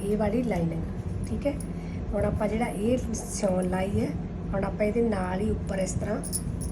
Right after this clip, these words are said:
ਇਹਦੇ ਉੱਪਰ ਲਾਈਨਿੰਗ ਰੱਖ ਲਾਂਗੇ ਇਸ,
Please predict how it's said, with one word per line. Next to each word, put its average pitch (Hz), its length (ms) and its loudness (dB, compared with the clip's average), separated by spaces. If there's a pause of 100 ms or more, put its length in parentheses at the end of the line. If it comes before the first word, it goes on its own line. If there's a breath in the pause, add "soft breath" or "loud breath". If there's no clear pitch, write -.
(320)
ਇਹਦੇ 202 180 2
ਉੱਪਰ 208 240 0
ਲਾਈਨਿੰਗ 180 400 0
ਰੱਖ 175 240 -6
ਲਾਂਗੇ 180 300 0 (1700)
ਇਸ, - 140 2